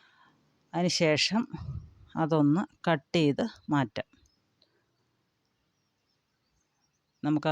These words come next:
ആ ഹോളും അതുപോലെ തന്നെ നെക്കും കട്ട് ചെയ്ത് മാറ്റാം. അപ്പോൾ അത് നേ-, സൈഡൊക്കെ മാറ്റുന്നുണ്ട്, കട്ട് ചെയ്ത് മാറ്റുന്നുണ്ട്. അതുപോലെ ആം ഹോളും കട്ട് ചെയ്ത് മാറ്റാം. അപ്പോൾ അത് നേരെ ഇടുമ്പോൾ ഇങ്ങനെ ഇരിക്കും.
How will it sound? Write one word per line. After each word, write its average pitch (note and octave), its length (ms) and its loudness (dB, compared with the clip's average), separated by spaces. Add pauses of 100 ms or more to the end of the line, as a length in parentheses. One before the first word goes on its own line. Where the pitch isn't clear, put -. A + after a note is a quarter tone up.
ആ D3+ 40 4 (580)
ഹോളും D3 460 0 (100)
അതുപോലെ C#3 440 2
തന്നെ C#3+ 180 2 (260)
നെക്കും C#3+ 460 -4 (480)
കട്ട് D3 240 -6
ചെയ്ത് C#3+ 180 0 (100)
മാറ്റാം. C#3 300 -4 (1160)
അപ്പോൾ D#3 180 0
അത് D#3 160 2 (340)
നേ-, D#3 420 2
സൈഡൊക്കെ D3+ 460 0 (100)
മാറ്റുന്നുണ്ട്, D3 600 2 (160)
കട്ട് D3 160 -2
ചെയ്ത് D3+ 200 0
മാറ്റുന്നുണ്ട്. C#3+ 540 0
അതുപോലെ C#3 320 0 (120)
ആം C#3 120 0 (100)
ഹോളും C#3 280 -4 (580)
കട്ട് C#3 200 -10
ചെയ്ത് C3 260 -6
മാറ്റാം. B2+ 300 -8 (1300)
അപ്പോൾ D3+ 300 -4
അത് C#3+ 120 0 (240)
നേരെ D#3 360 2
ഇടുമ്പോൾ C#3+ 280 0 (160)
ഇങ്ങനെ D#3 340 2
ഇരിക്കും. C#3 260 -4